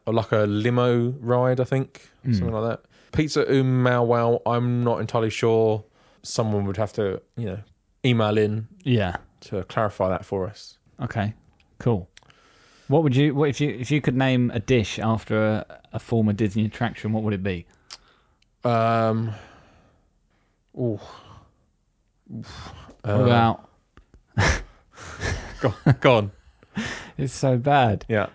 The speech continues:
Speaker 2: <laughs> It's not even funny. Ah.
Speaker 1: <laughs> We, we have to hear it now, Tom. <laughs>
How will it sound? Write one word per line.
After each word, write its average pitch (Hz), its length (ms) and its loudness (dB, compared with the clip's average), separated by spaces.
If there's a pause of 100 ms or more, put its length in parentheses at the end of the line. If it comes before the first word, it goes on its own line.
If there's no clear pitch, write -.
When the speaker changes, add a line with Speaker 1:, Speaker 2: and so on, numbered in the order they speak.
(100)
Speaker 2:
<laughs> 117 400 4 (4000)
It's - 180 -18
not 349 220 -2
even 320 220 -10 (220)
funny. 285 280 -10 (380)
Ah. 294 420 -2
Speaker 1:
<laughs> - 60 -20 (2250)
We, 151 240 -2
we 139 140 4
have 151 180 4
to 123 80 4
hear 107 200 6
it 107 80 4
now, 117 160 6
Tom. 98 380 -4 (840)
<laughs> 403 60 -12